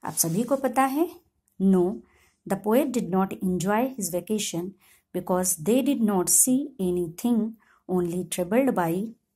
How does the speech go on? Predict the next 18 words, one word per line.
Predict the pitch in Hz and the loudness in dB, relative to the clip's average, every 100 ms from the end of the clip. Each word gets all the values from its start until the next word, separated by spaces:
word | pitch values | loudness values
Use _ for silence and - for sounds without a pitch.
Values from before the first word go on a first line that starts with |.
| _ _ - | _ _ -4
means | 185 175 160 226 | -2 -2 -2 0
of | 359 - _ _ _ _ - | -2 -6 _ _ _ _ -6
transportation।" | 170 165 - 151 156 160 - 160 160 - _ _ _ _ _ _ _ _ - | -2 -2 -2 -4 -4 -4 -2 -4 -4 -10 _ _ _ _ _ _ _ _ -2
पोएट | 196 233 240 | 2 2 4
ने, | 262 294 | 4 4
कवि | 262 196 226 | 0 0 2
ने | 262 | 2
बिल्कुल | 208 190 180 277 | 2 -2 -2 -2
भी | 240 226 | 0 0
इस | 226 202 | 0 0
यात्रा | 170 - 175 | -2 -4 -4
का | 175 | -4
आनंद | 170 175 160 | -4 -4 -2
नहीं | 165 160 | -2 0
लिया, | 233 247 240 320 - - - _ | -2 -2 -2 -2 -6 -18 -20 _
क्योंकि | - 226 277 | -4 -2 0
वो | 294 294 | 0 -2
केवल | 262 208 190 247 359 | 0 0 2 2 0